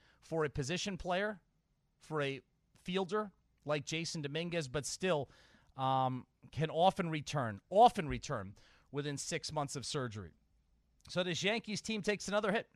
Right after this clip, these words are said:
This Yankees season takes another hit. But today's about the football, all right? We'll hear from Boone. We'll get his thoughts on Dominguez's injury.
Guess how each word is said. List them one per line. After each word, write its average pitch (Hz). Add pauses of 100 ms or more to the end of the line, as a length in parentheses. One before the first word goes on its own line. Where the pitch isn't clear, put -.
(160)
This 143
Yankees 185
season 180
takes 185
another 180
hit. 160
But 208
today's 262
about 220
the 151
football, 147 (380)
all 139
right? 175 (260)
We'll 220
hear 202
from 233
Boone. 165 (360)
We'll 165
get 180
his 190
thoughts 180
on 175
Dominguez's 151
injury. 127